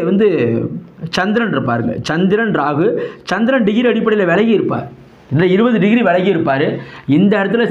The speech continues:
செவ்வாய் கேதுவோடு கூடி சூட்சமோடு, இந்த இடத்துல செவ்வாய் கேதுவோடு கூடி சூட்சமம் அடைந்திருப்பார். இந்த இடத்துல பார்க்கும்போது இந்த ராகு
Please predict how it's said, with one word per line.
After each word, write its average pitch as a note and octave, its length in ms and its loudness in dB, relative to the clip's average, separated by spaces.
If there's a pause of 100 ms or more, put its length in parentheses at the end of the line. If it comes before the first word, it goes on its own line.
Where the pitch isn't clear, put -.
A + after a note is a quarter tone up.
செவ்வாய் F3 380 0
கேதுவோடு F#3 480 2
கூடி F#3+ 200 2
சூட்சமோடு, D#3+ 480 0 (2000)
இந்த C3+ 120 2
இடத்துல F3+ 260 0
செவ்வாய் G3+ 340 2
கேதுவோடு G3+ 440 2
கூடி F#3 200 0
சூட்சமம் G3 320 2
அடைந்திருப்பார். D#3+ 540 0 (460)
இந்த C#4+ 180 4 (140)
இடத்துல C4+ 260 0 (140)
பார்க்கும்போது E3+ 640 2 (640)
இந்த B3 200 4 (160)
ராகு D4 220 2